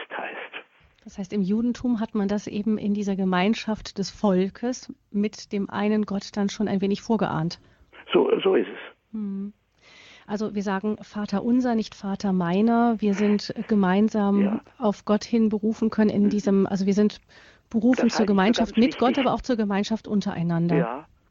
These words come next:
Speaker 1: Denn meinen Gott, das kann auch, äh, eben viel eher nochmal, das ist dann mehr durchsetzt, auch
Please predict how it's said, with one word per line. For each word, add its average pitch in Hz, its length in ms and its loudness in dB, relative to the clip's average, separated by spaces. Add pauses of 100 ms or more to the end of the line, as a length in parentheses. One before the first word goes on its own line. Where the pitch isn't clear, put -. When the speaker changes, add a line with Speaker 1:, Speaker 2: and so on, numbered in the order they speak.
(840)
Speaker 1:
Denn 156 240 0
meinen 220 540 -2
Gott, 233 160 -2 (180)
das - 220 -4
kann 202 300 -6
auch, - 400 -4
äh, 180 180 0
eben 160 160 -2
viel 196 400 0
eher 170 320 2 (260)
nochmal, 160 540 -2 (300)
das 139 180 2
ist - 160 -14
dann 147 220 -2
mehr 165 180 0
durchsetzt, 156 560 -4
auch 151 140 -2